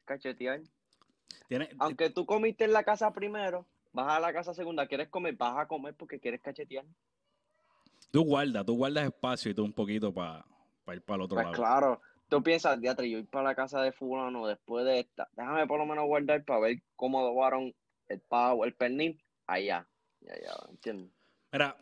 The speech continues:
Speaker 2: ahorita está hablando de la, de la, de la rutina. Yo tam-, yo tengo para el Día de Reyes, yo tenía, yo tengo una rutina. Y es básicamente, era como que, pues, me levanté, qué sé yo qué, me preparo, voy para casa de mi abuela por parte de papá en, en, en Mariana.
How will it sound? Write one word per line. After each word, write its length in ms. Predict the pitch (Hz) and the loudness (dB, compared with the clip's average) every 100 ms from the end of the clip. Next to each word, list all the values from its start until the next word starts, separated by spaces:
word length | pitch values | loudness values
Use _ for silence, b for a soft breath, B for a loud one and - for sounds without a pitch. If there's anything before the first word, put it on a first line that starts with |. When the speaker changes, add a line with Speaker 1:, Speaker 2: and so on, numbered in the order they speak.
| - | -4
Speaker 2:
ahorita 200 | 135 147 | -2 0
está 120 | 170 | 0
hablando 240 | 185 185 | 0 0
de 60 | 180 | 0
la, 160 | 165 147 | 0 0
de 140 | 135 | -2
la, 400 | 131 120 113 104 | 0 2 0 0
de 80 | 107 | -2
la 100 | 110 | -2
rutina. 520 | 107 113 151 143 101 92 _ _ _ _ _ - 120 | 0 -2 0 -2 -4 -8 _ _ _ _ _ -14 -6
Yo 180 | 113 | 0
tam-, 180 | 117 139 | 0 0
yo 140 | 127 120 | 0 0
tengo 240 | 135 151 | 0 0
para 100 | 135 | 0
el 60 | 117 | 0
Día 120 | 135 | 0
de 60 | |
Reyes, 300 | 139 156 135 | 0 0 2
yo 100 | 117 | 2
tenía, 460 | 117 123 123 120 110 | 0 0 0 -2 -2
yo 100 | 107 | -2
tengo 140 | 113 120 | -2 -2
una 120 | 120 | -2
rutina. 460 | 117 107 95 82 80 | -2 -2 -4 -6 -12
Y 120 | 101 101 | -6 -4
es 80 | |
básicamente, 680 | 101 117 135 127 135 147 - 117 | -2 -2 0 0 0 -2 -2 0
era 160 | 135 | 0
como 220 | 139 110 | -2 -2
que, 320 | 110 101 95 92 | -2 0 0 -2
pues, 140 | 160 | -4
me 80 | 175 | -2
levanté, 220 | 113 101 | -4 -6
qué 60 | - | -6
sé 120 | 147 | -4
yo 80 | 147 | -2
qué, 240 | 170 175 127 | -2 -4 -4
me 140 | 110 | -4
preparo, 540 | 104 104 147 160 143 | -2 0 0 2 0
voy 220 | 117 110 110 | -2 -2 -2
para 520 | 127 127 127 123 120 | 0 2 2 2 0
casa 200 | 120 139 | -2 -2
de 60 | 127 | -2
mi 80 | 127 | 0
abuela 380 | 123 123 123 | 0 0 0
por 160 | 117 113 | -2 -2
parte 260 | 120 120 123 | -4 -2 -2
de 180 | 123 | 0
papá 300 | 120 127 143 131 | -2 -2 -2 -2
en, 220 | 131 123 | -2 -4
en, 380 | 113 113 107 90 | -8 -8 -10 -10
en 60 | 110 | -4
Mariana. 520 | 120 143 175 135 | -2 0 0 0